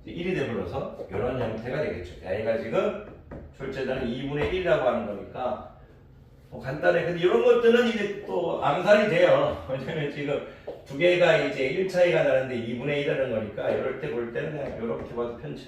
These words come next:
편해요. 야이가 삼이고 야이가 삼이면 이런 형태가 나오죠.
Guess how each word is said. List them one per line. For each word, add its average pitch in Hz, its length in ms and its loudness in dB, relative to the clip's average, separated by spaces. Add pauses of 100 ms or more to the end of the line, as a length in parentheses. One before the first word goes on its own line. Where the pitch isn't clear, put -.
(140)
편해요. 117 380 -8 (540)
야이가 113 220 -2
삼이고 131 760 -6 (460)
야이가 101 180 -6
삼이면 123 640 -6 (140)
이런 110 220 -4
형태가 117 260 -8
나오죠. - 340 -8